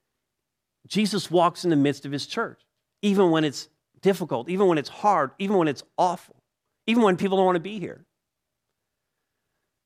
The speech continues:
And in the midst of that season, even though we felt like it was horrible,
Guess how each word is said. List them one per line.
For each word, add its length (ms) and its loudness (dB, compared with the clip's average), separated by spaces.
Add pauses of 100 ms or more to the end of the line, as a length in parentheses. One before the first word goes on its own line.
(240)
And 120 4
in 80 4
the 60 4
midst 260 0
of 80 -2
that 180 0
season, 400 -2
even 160 0
though 100 4
we 200 -2
felt 200 -4
like 140 -6
it 40 -6
was 120 -6
horrible, 640 -12